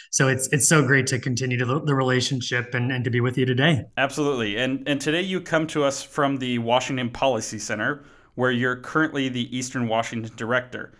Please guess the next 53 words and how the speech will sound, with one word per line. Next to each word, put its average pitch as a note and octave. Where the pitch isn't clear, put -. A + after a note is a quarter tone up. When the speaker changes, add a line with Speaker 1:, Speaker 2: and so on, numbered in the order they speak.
Speaker 2:
But C#3
you E3
do D#3
have E3
an C3+
extensive C#3
background B2
you G#2+
touched A#2
on A2
there A2
a -
bit A2
in A2+
terms B2+
of A2+
policy C3
in A2
really D#3+
both G#2+
Washingtons. G2+
So, A#2+
uh, C3
take G#3
me A3
through E3
your D#3
career D3+
a B2+
little A2
bit A2
and A2+
the A#2
experiences B2
you A2+
compiled A2+
thus -
far. -
Speaker 1:
That's F3+
right. D3+
From, C#3
from C#3
one D#3
Washington D3
to B2
the B2+
other C3+
and C3
back C3
again, C3
really. A#2+
<laughs> -
Um, C3+